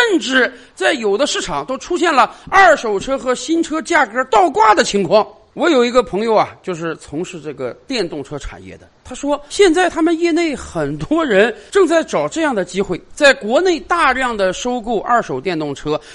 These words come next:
然后运往欧洲市场。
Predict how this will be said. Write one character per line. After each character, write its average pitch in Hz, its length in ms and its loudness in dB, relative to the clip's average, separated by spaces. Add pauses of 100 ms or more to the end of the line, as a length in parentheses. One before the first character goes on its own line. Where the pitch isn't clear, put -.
(140)
然 202 280 6
后 311 320 0
运 330 380 2
往 147 300 4
欧 302 280 2
洲 208 240 -4
市 196 240 -8
场。 - 220 -8